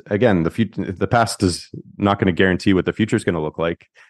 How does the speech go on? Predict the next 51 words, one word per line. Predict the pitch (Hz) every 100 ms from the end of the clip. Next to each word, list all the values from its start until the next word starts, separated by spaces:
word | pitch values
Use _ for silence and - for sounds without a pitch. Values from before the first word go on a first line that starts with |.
| _ -
but | 87 -
all | 92
we | 90
have | 87 90
is | 73
the | 71
past | 85 -
to | 80
rely | 78 92
on. | 82 82
So | 80 82 80
we | 82
can | 85
just | 80 -
base | 85 87
it | 78
off | 78
that. | 90 98 82
But | 82 76 -
I |
would | 104 98
just | 87
say, | 87 85 - _ _ _ -
have | 92 110 -
confidence | 104 107 101 85
in | 87
yourself | 85 - 87 90 - _
to, | - 87 85 80 _ -
that | 92
know | 90 92
that | 85 87
you | 87
could | 90
handle | 87 98 92 87 80 -
<laughs> | -
things | - 107 92
that | 92 87
happen | 101 104 90
and | 85 85
you'll | 85 85 82
adjust. | 85 92 95 - -
You're | 85
not | 87
just | 82 82 85
a | 82
robot | 78 85 80 85 -
that | 85
has | 87 -
to | 82
stick | - 85
to | - 78